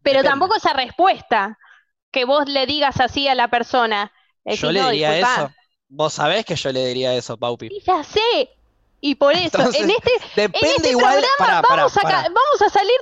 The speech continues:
Speaker 1: todos siendo mejores personas. Yo voy a dejar de
Speaker 2: Depende.
Speaker 1: apostar con la gente la muerte de la abuela y vos tendrías que cambiar cómo preguntarle. Y Fluffy, te, ver no solamente si gana o,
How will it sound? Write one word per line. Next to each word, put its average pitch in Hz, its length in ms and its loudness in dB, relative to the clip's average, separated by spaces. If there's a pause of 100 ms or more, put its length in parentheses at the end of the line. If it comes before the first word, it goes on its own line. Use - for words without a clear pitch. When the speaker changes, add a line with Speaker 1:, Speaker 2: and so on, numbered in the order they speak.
Speaker 1:
todos 523 360 2
siendo 403 280 2
mejores 453 600 2
personas. 233 680 0
Yo 415 160 4
voy 427 180 2
a 285 60 2
dejar 277 300 2
de - 60 2
Speaker 2:
Depende. - 20 4
Speaker 1:
apostar - 440 2 (120)
con 262 160 0
la 381 140 0
gente 359 480 0 (340)
la 262 180 0
muerte 349 360 2
de 349 380 2
la 330 140 0
abuela 359 440 2 (600)
y 311 180 -2
vos 392 360 4
tendrías 339 480 0
que 349 120 -2
cambiar 453 340 2 (320)
cómo 381 280 2
preguntarle. 277 720 0
Y 247 160 -10 (340)
Fluffy, 294 460 0
te, 254 180 0 (120)
ver 254 360 0 (380)
no 247 340 -2
solamente 277 480 0
si 285 160 0
gana 269 340 2
o, 254 60 2